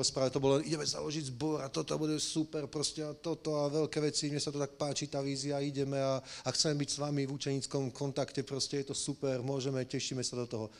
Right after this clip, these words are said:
Teraz nehovorí o tom vôbec nič. Nič. Toto sa môže stať.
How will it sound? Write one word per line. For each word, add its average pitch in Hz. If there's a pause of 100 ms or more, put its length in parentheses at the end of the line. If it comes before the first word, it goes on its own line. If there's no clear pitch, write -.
Teraz 123
nehovorí 117
o -
tom 113
vôbec 113
nič. 98 (1900)
Nič. 151 (4000)
Toto 110
sa -
môže 117
stať. -